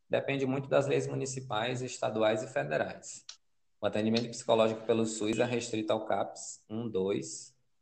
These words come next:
U A D, et cetera. Em alguns casos, cais, dependendo da cidade. Mas há também um suporte preventivo a partir do nasf, como a gente tinha dito anteriormente, né? Através do P S F, sem atendimento psicológico, só trabalhos com grupos e apoios às equipes.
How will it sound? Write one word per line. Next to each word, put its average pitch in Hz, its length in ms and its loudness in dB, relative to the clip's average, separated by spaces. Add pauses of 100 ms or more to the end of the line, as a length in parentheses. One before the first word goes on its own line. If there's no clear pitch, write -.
U 107 100 0
A 110 100 6
D, 98 360 0
et 107 140 -4
cetera. - 520 -6 (480)
Em - 60 -4
alguns 113 320 0
casos, 110 420 4
cais, 98 640 2
dependendo 101 540 0
da 101 120 4
cidade. 92 560 -6 (600)
Mas 107 180 4
há 127 80 6
também 127 260 4
um 127 60 4
suporte 120 480 4
preventivo 120 720 4
a 113 60 4
partir 117 300 0
do 123 120 -2
nasf, 101 420 -4 (320)
como 101 200 -8
a 101 40 -4
gente 101 240 -12
tinha 98 240 -12
dito 95 240 -10
anteriormente, 98 720 -4
né? 113 240 -4 (420)
Através 113 460 4
do 117 100 0
P 117 100 4
S 113 260 2
F, 104 360 2
sem - 180 -4
atendimento 104 420 -4
psicológico, 95 680 0
só - 200 -2
trabalhos 101 480 2
com 107 220 -6
grupos 120 480 -2
e 131 80 2
apoios 123 420 0
às 120 160 2
equipes. - 560 -6